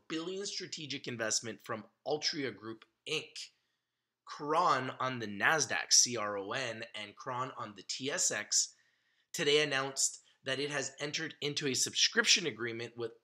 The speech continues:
Altria Group, M O, on the New York Stock Exchange. Now, look at what it did on Friday. Up twenty-one percent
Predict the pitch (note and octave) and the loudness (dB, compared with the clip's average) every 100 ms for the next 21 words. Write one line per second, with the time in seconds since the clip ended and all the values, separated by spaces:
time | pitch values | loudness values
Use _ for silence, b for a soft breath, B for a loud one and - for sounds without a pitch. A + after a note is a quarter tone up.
0 | _ C#3+ F#3+ - F3 A#2+ G2+ A#2 B2 B2+ | _ -4 0 0 0 -2 -4 -4 -4 -6
1 | _ _ _ _ C#3+ F#3+ A3+ E3 D3+ C#3+ | _ _ _ _ 2 2 4 4 4 4
2 | C#3 C3 B2+ B2+ B2 A#2 - F3+ F3 C#3+ | 0 -2 -2 -4 -6 0 2 4 2 2
3 | - A2 G2+ A2 E3 C4+ A#3+ G#3 F3 B2 | 0 0 -2 -2 -2 -2 2 4 4 0
4 | B2 A2 G2+ F2+ D#2+ A1+ - _ _ B | 0 0 -4 -8 -6 -10 -16 _ _ B
5 | B B _ C#3 - - - - E3 G#3 | B B _ 2 2 -6 -12 -4 -2 0
6 | A3 G#3 G#3 D#3+ C3 | 0 0 0 0 2